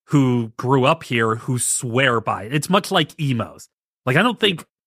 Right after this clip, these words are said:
Speaker 1: especially our dad, I don't think our dad's ever really cared that much for Imo's because he didn't grow up in Saint Louis.
Speaker 2: No, and to be honest, Imo's was more expensive than Cecil Whitaker's, so I'm, I'm a
Speaker 1: Yeah.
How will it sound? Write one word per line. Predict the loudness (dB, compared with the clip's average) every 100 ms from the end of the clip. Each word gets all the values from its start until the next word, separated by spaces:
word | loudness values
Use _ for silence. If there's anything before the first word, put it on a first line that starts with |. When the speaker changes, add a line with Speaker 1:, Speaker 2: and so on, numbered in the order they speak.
| _ _ -4
Speaker 1:
especially | 0 0 2 2
our | 2
dad, | 2 0 0
I | -2
don't | -4
think | -2
our | -4
dad's | -2 -2 -2
ever | -2
really | -4 -4
cared | -8 0 2 2
that | 2
much | 0 -4
for | -4
Imo's | -2 2 2 2 0
because | -2 0
he | 2
didn't | 2
grow | 2 4 4
up | 2
in | -2
Saint | -2 -2 0
Louis. | 0 -2 -8 -18 _
Speaker 2:
No, | -8 -4
and | -2 0 0 -2
to | -2
be | 0
honest, | 2 0 -2 -6 -4
Imo's | -2 2 2 0 -4
was | -6 -2
more | -2
expensive | -2 -2 -4 -4
than | -6
Cecil | -6 -4 -4 -2
Whitaker's, | -2 -4 -6 -6
so | -6 -6 -2
I'm, | -2 0
I'm | -2 2
a |
Speaker 1:
Yeah. | 2